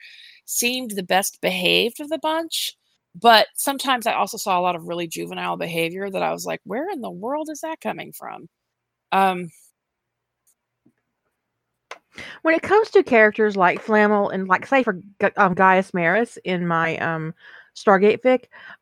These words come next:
Speaker 2: um, I think it's better to create your own fictional version of them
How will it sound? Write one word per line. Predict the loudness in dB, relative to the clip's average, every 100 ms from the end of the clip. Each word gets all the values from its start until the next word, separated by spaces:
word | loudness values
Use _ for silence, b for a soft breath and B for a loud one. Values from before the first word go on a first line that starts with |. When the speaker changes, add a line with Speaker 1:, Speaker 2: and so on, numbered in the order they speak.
| 4
Speaker 2:
um, | 4 4 0 -4 _ _ _ _ _ _ _ _
I | 2
think | 6 6
it's | 4 4
better | 6 6 8 4
to | 2 -8
create | -8 -2 2 2 2
your | 0 0
own | -2
fictional | -2 -4 -2 -4 -2
version | 0 0 0 -2 -2
of | -2 -2
them | 0 -2 -2 -6